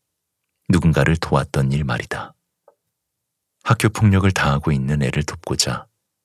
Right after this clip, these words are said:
몸이 먼저 반응하여 뛰쳐나갔던 일. 그리 가까운 사이는 아니어도 도움이 필요했던 반 친구의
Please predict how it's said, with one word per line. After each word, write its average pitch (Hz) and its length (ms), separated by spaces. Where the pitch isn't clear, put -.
몸이 90 280
먼저 80 320
반응하여 65 760
뛰쳐나갔던 - 760
일. - 200
그리 107 160
가까운 82 440
사이는 82 400
아니어도 67 600
도움이 71 340
필요했던 73 600
반 65 240
친구의 67 540